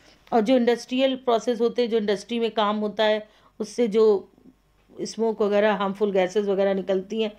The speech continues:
वो एयर में जाकर मिलती हैं और एयर को pollute कर देती हैं। Polluted air is very harmful for us।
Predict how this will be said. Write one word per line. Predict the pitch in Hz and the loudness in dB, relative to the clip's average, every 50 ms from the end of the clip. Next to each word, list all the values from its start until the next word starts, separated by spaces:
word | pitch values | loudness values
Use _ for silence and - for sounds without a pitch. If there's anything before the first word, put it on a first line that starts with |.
| _ _ _ _ _ - | _ _ _ _ _ -2
वो | 190 214 226 - | 2 2 4 4
एयर | - 220 214 214 208 | 4 2 2 2 2
में | 208 202 190 | 0 -2 0
जाकर | 180 202 190 190 - 220 190 | 0 0 0 0 0 -2 -2
मिलती | 185 190 190 190 185 180 226 233 226 | 0 -2 -2 -4 -4 -4 -4 -4 -2
हैं | 220 220 | -2 -4
और | - - - 190 190 | -4 -4 -2 0 0
एयर | 175 180 175 170 | 2 2 0 0
को | 175 220 | -2 -4
pollute | 202 - 180 160 165 160 160 160 | -2 0 0 0 0 -2 -4 -4
कर | - - 151 156 | -4 -4 -4 -4
देती | 156 147 147 139 - 135 127 | -2 -4 -6 -6 -6 -10 -10
हैं। | 123 - - - - - - _ _ _ - | -10 -12 -14 -18 -20 -20 -20 _ _ _ 2
Polluted | 240 247 247 262 262 - 285 294 254 | 2 2 4 2 0 0 -2 0 2
air | 262 233 208 202 196 | 2 4 4 2 2
is | 196 185 - - | 0 -2 -2 -2
very | 185 202 220 247 220 | 0 0 0 0 -2
harmful | 185 165 151 156 - - - 180 170 - | -4 -4 -6 -6 -8 -12 -14 -14 -12 -10
for | - - 135 131 | -10 -8 -8 -8
us। | 156 143 | -10 -12